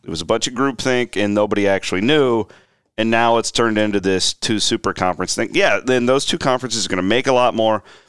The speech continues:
And at some point, they could go, like, "We're so rich, like, why are we messing around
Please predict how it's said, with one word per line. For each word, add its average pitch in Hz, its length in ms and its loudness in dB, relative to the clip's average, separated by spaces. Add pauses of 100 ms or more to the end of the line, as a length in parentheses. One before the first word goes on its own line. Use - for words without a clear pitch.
(340)
And 120 100 0
at - 80 -8
some 143 300 2
point, 127 400 0
they 113 160 2
could 104 180 -6
go, 104 200 4
like, 98 220 0
"We're - 140 -4
so 135 280 2
rich, 117 420 2
like, 98 200 0
why 98 260 4
are 107 100 2
we 104 100 0
messing 98 320 0
around 85 520 0